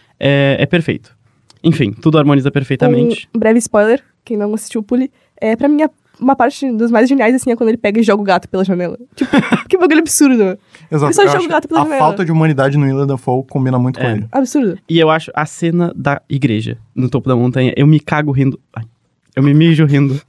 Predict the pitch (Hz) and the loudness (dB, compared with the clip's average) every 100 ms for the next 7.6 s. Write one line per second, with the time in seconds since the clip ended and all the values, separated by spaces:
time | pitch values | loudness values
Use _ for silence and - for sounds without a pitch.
0 | 440 - - - - - - _ 381 202 | -4 -2 -2 -2 -2 -2 -4 _ -2 0
1 | 143 139 123 180 175 156 147 143 143 _ | 2 2 4 2 4 2 2 0 -6 _
2 | _ _ 202 196 196 190 180 156 156 165 | _ _ 0 2 2 2 2 2 2 -4
3 | - - 165 160 156 151 151 160 151 147 | -6 2 4 4 4 2 2 2 2 0
4 | 147 156 139 143 - 147 135 - 135 _ | 0 0 2 2 2 2 0 -2 -10 _
5 | _ _ _ - 156 - 151 120 165 208 | _ _ _ -4 -2 0 0 0 -2 0
6 | 175 - - 202 202 170 160 180 160 160 | -2 -4 -4 0 2 2 0 0 0 0
7 | 151 170 208 208 - | 0 -2 -2 -4 -4